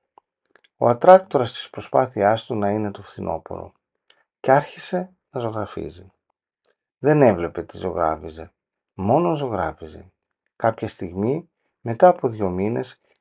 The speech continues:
γύρισε να δει τι έκανε, μιας και ως τώρα δούλευε στα τυφλά. Δεν μπορώ να πω ότι ενθουσιάστηκε. Τίποτα το συγκεκριμένο. Ένα παζλ από ακαθόριστες εικόνες.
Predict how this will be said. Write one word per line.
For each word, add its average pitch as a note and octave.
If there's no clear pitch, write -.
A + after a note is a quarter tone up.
γύρισε D3+
να A2
δει A#2+
τι A#2
έκανε, B2
μιας A2+
και -
ως F#2+
τώρα G#2+
δούλευε G2
στα F#2+
τυφλά. -
Δεν -
μπορώ G2
να D#2+
πω -
ότι D#2+
ενθουσιάστηκε. D#2+
Τίποτα C3
το -
συγκεκριμένο. E2+
Ένα G2+
παζλ D3
από A2+
ακαθόριστες C3
εικόνες. F2+